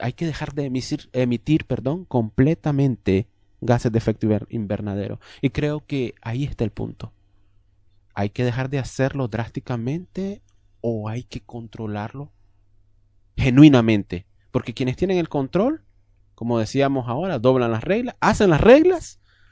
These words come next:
se las ponen a alguien que las puede romper o, o doblar, y los menos, ¿verdad?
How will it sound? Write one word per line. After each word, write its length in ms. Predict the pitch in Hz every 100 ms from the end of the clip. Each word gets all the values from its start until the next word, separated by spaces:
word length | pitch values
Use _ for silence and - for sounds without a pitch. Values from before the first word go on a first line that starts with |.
| _ - _ _ _ _ _
se 160 | -
las 160 | 113 110
ponen 280 | 147 160 170
a 80 | 156
alguien 200 | 175 165
que 100 | 131
las 120 | -
puede 260 | 156 160
romper 480 | 147 127 110 196 247
o, 100 | 202 -
o 120 | 123
doblar, 480 | 117 110 123 233 - _ _ - - _ -
y 320 | 185 160 139
los 680 | 131 131 127 123 120 - 120
menos, 920 | 120 143 175 214 233 262 233 - -
¿verdad? 540 | - - 127 123 -